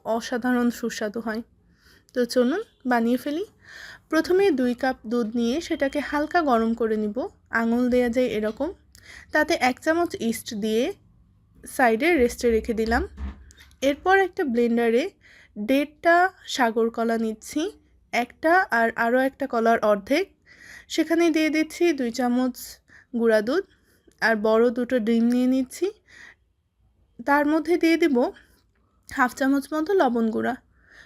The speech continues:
সবগুলো উপকরণ ভালো মতো ব্লেন্ড করে নিলাম। এবার রেস্টে রাখা ইস্টের মধ্যে আমি একে একে পাঁচ কাপ আটা দিয়ে দিলাম। আটাটা ভালো মতো মেখে নিব। যেই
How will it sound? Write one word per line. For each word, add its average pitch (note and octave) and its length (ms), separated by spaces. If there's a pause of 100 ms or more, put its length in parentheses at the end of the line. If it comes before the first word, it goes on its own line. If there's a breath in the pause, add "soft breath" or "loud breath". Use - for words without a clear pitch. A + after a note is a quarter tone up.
সবগুলো D4+ 460
উপকরণ D4+ 460
ভালো C#4+ 200
মতো C4+ 240
ব্লেন্ড B3 340
করে C#4 240
নিলাম। C#4 300 (560 loud breath)
এবার B3+ 260
রেস্টে C4 380
রাখা D4 280 (180)
ইস্টের C4+ 580
মধ্যে A#3+ 400
আমি B3 240
একে A#3 300
একে C#4 220 (560 loud breath)
পাঁচ B3+ 320
কাপ E4+ 220 (340)
আটা A#3+ 260
দিয়ে A#3 220
দিলাম। C#4 300 (1000 soft breath)
আটাটা C#4+ 480 (840 soft breath)
ভালো C#4 300
মতো D4+ 300
মেখে A3+ 360
নিব। C4 220 (840 loud breath)
যেই D4+ 300